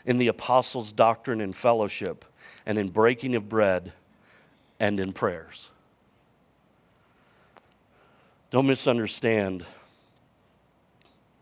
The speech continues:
The use of a plural fo-, form here wasn't just referring to the repetition of prayer, but they prayed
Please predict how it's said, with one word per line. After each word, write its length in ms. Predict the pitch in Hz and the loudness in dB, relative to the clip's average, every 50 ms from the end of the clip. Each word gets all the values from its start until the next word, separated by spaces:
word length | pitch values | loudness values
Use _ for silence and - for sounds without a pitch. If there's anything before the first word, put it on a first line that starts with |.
| _ _ _ _ _ | _ _ _ _ _
The 140 | 123 113 110 | -6 -6 -2
use 380 | 110 120 131 135 127 - - - | 0 0 2 0 0 -2 -2 -2
of 180 | 113 95 92 | -2 -2 -2
a 80 | 107 101 | -2 -4
plural 460 | - - - - 135 123 117 110 101 | -4 -6 -2 0 2 2 2 2 0
fo-, 340 | - - - 120 113 113 117 - - | -2 -6 -4 -2 0 0 0 -2 -4
form 340 | - 131 123 120 117 107 | -4 -2 -2 -2 -2 -4
here 360 | - 98 95 92 98 98 - _ _ _ _ _ _ _ - - _ _ _ _ _ _ _ _ _ _ _ _ _ _ _ _ _ _ _ _ _ _ | -6 -6 -8 -8 -10 -12 -16 _ _ _ _ _ _ _ -20 -20 _ _ _ _ _ _ _ _ _ _ _ _ _ _ _ _ _ _ _ _ _ _
wasn't 380 | - 117 127 113 123 123 113 - | 4 4 4 4 2 -4 -2 -2
just 300 | 127 120 - - - - | -2 -4 -4 -6 -6 -8
referring 520 | 113 98 - - 120 113 113 107 101 98 | -8 -6 -2 -2 0 0 0 -2 -4 -6
to 140 | - - 107 | -8 -8 -8
the 120 | 95 95 | -8 -2
repetition 720 | 95 104 113 - - 98 - - - 120 - - 113 104 | 0 0 0 0 -2 -8 -10 -8 -8 -8 -8 -8 -8 -10
of 140 | 98 - _ | -10 -12 _
prayer, 240 | - 117 101 98 98 | -8 -6 -4 -4 -4
but 260 | 90 101 104 - - - _ _ _ _ _ _ _ _ _ _ _ _ _ _ _ _ 110 | -4 -6 -6 -6 -8 -14 _ _ _ _ _ _ _ _ _ _ _ _ _ _ _ _ 0
they 120 | 113 113 | 0 0
prayed 500 | - - - 135 127 127 120 113 107 | 0 -2 -2 0 0 0 0 -2 -4